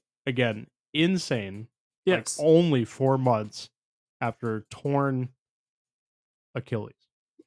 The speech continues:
Speaker 2: <laughs> Not A C L.
Speaker 1: Not A C L.
Speaker 2: <laughs> Yes, uh, that would be insane. And with the Jets win, they're still in the playoff hunt. They s-, they need a lot of help, and they need to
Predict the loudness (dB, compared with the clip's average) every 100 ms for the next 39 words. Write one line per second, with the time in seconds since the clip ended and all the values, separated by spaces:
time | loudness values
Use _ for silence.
0 | _ _ -16 -12 -8 -10 -12 _ -8 -8
1 | -12 _ _ _ -2 -2 0 -4 -4 -6
2 | -4 -4 -2 6 8 8 4 0 -6 -8
3 | -10 -4 -2 -4 -10 _ _ _ _ _
4 | -20 -14 -14 -14 -16 -10 4 6 6 2
5 | 4 4 4 0 2 2 4 4 4 4
6 | 4 4 4 0 0 2 0 -2 -2 -2
7 | -2 -2 2 2 0 -6 _ _ -2 -2
8 | -4 -2 0 0 0 0 0 0 0 2
9 | 0 0 -2 -2 -6 -8 -8 -10 _ -2
10 | 2 2 2 0 -2 -2 0 0 -4 _
11 | _ -6 -4 -2 -2 -2 -6